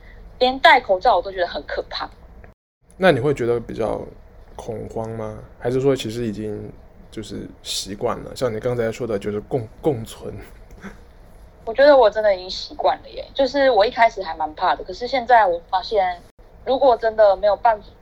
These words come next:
Speaker 1: 呃，如果真的就一直这样害怕待在家里的话，其实真的什么事情都做不了。
Speaker 2: 哦，那你会觉得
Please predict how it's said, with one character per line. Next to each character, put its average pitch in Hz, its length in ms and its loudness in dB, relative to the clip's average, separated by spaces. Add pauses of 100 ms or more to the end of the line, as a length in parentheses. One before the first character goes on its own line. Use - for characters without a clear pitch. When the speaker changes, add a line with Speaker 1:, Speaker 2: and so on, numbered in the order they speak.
(120)
Speaker 1:
呃， 190 320 -2
如 233 100 -4
果 240 100 4
真 269 200 0
的 254 80 -2
就 277 100 2
一 311 140 -2
直 - 60 -10
这 214 80 2
样 240 180 0
害 233 180 2
怕 220 240 0
待 196 320 0
在 - 20 -2
家 180 220 0
里 165 120 -8
的 160 60 -20
话， 196 140 -6
其 185 160 -14
实 175 80 -14
真 185 80 -6
的 175 60 -10
什 - 100 -18
么 - 60 -20
事 - 100 -16
情 175 140 -14
都 147 100 -16
做 151 200 -6
不 147 140 -12
了。 - 200 -6 (1120)
Speaker 2:
哦， 104 60 -16 (200)
那 180 120 2
你 135 100 0
会 143 140 0
觉 135 100 -4
得 123 160 2